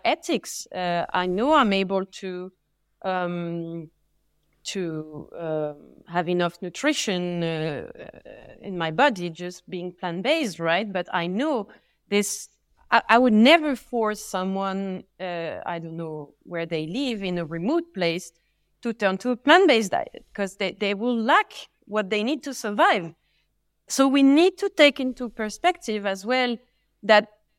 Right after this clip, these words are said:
there's no one single solution, that it's always, um, trying to be pushed, like, the best practices, which are most of the time forced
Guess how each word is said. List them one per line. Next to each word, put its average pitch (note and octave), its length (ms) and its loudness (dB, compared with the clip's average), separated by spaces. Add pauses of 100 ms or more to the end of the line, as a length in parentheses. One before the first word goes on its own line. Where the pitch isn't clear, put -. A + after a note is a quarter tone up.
(180)
there's A3+ 320 2
no D4+ 140 4
one C#4 340 6
single A#3+ 440 0
solution, G#3+ 840 -4
that G3+ 280 0
it's G#3 320 -10
always, G#3 640 -4
um, F3 580 -8 (220)
trying G#3+ 260 -2
to G#3 120 -14
be F#3+ 120 -6
pushed, C#4 400 -4
like, F3+ 300 4
the G3 80 -4
best A#3+ 440 6
practices, G#3 840 2 (340)
which G#3+ 260 -4
are G3+ 120 6
most A#3+ 340 4
of A3 140 -4
the G3+ 100 -4
time G3 540 -2 (360)
forced G#3 640 -4